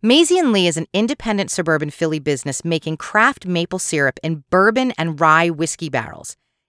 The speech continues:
Yeah, it tastes even better than it sounds. It's real maple syrup from Pennsylvania trees, aged in oak barrels right outside of Philly in Phoenixville, Pennsylvania at the Bluebird Distillery. My personal favorites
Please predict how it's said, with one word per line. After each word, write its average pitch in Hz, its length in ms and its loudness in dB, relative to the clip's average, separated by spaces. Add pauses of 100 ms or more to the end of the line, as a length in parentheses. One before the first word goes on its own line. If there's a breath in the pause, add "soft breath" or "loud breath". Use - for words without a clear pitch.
Yeah, 151 380 -4 (160)
it 220 220 0
tastes - 720 -4
even 254 360 2
better 185 280 4
than 165 120 0
it 156 120 -4
sounds. 131 680 -4 (380)
It's 202 160 0
real 254 340 2
maple 240 300 0
syrup 156 340 2
from 160 140 -4
Pennsylvania 208 640 -2
trees, 120 500 -10 (100)
aged 226 380 0
in 185 100 -2 (120)
oak 247 260 4
barrels 143 400 2
right 226 340 2
outside 247 360 2
of 185 80 -2
Philly 185 320 0
in 147 80 -2
Phoenixville, 180 500 -2
Pennsylvania 165 680 -2
at 165 160 -4
the 151 80 -4
Bluebird 180 420 0
Distillery. 151 640 -2 (380)
My 214 360 4
personal 170 420 -2
favorites 117 440 -4